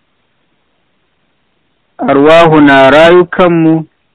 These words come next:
wa qulubuna, da duk zukatanmu gaba ɗai, su biyu ɗin nan, hafat, sun hirata na hawa jiha Annabi Muhammad sallallahu alaihi wasallam. Ma'ana can sun ka buga,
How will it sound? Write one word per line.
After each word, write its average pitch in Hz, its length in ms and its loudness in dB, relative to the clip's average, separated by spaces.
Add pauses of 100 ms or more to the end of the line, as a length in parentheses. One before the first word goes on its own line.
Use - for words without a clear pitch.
(680)
wa 139 140 -4
qulubuna, 151 920 0
da 131 140 -4
duk 151 220 -4 (140)
zukatanmu 156 800 -2
gaba 131 420 -2
ɗai, 143 360 -4 (1300)
su 147 320 -6
biyu 143 220 -2
ɗin 151 280 -4
nan, 160 220 -4 (340)
hafat, 131 480 -4 (1600)
sun 180 420 -4 (140)
hirata 160 640 0
na 139 160 -2
hawa 127 420 -4
jiha 135 300 -8 (100)
Annabi 127 240 -4
Muhammad 117 260 -10
sallallahu 113 340 -10
alaihi - 100 -20
wasallam. 117 380 -14 (920)
Ma'ana 123 440 -6
can 135 260 -4
sun 139 220 -4
ka 120 120 -10
buga, 156 480 -2